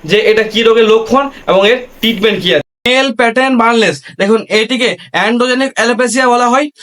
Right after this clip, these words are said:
আর এইটি সব থেকে বেশি পুরুষদের মধ্যে প-, পড়ে, এই টাকটি খুবই প্রচলিত। আর এই টাকটির পড়ার কারণ হচ্ছে পুরুষদের টেস্টোস্টেরন হরমোন। দেখুন টেস্টোস্টেরন হরমোনের ইমব্যালেন্স বা অতিরিক্ত, অ-, অতিরিক্ত হওয়ার ফলে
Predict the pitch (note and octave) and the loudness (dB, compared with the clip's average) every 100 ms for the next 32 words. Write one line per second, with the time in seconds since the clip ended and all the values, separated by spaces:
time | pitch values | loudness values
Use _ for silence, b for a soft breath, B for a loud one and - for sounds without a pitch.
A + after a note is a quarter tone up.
0 | B E3+ F3 A3 A#3 A3 C#3 B - G#3 | B -4 -2 0 0 -2 -4 B -4 -2
1 | G#3+ G3+ B3+ A#3+ A#3 A#3+ - _ F3+ G#3+ | -2 -2 0 0 0 -2 -4 _ -2 0
2 | A#3+ B3+ B3 A#3+ B3+ A#3+ A#3 F3+ G#3+ G#3+ | 2 2 0 0 0 0 0 0 0 0
3 | G#3+ G#3 F#3+ A3 C4 A3+ G#3 G#3+ F3+ B2 | 0 -2 -2 0 0 2 0 0 -2 -4
4 | - B B F3 F3+ C#3+ F3+ B G#3+ A#3 | -6 B B -4 -4 -4 -8 B -2 0
5 | C4 A#3 G3+ - b G3 A#3 C4+ A3+ A#3+ | -2 -2 -4 -6 b 0 0 0 0 0
6 | A#3+ F#3+ A3 - _ F#3 A3+ B3 B3 G3+ | 0 -2 -4 -6 _ -2 0 0 0 -2
7 | C3+ _ _ G#3+ A#3 B3+ - C4 G3+ G3+ | -6 _ _ -4 -2 -2 -2 -2 0 0
8 | D#3+ A#2 _ _ B B G3+ A#3+ G#3+ - | -2 -4 _ _ B B -2 0 -2 -6
9 | _ G#3 A3+ A#3 C4+ B3+ A#3 B3+ A#3 A#3 | _ -4 -4 -2 0 0 -2 -2 0 0
10 | A#3+ A#3+ A3+ A#3+ A#3+ A#3+ D3+ C3 B B | 0 -2 -2 0 0 0 -2 -6 B B
11 | F#3 F#3+ C3 B - F#3+ G#3+ B3+ C4 - | -2 -2 -4 B -4 -2 -2 -2 -2 -2
12 | C4 C4 B3 - A3 G#3+ A3 A3+ B3+ B3 | 0 0 -2 -2 0 2 2 0 -2 0
13 | A#3 A#3 G#3+ A3+ | 0 0 0 0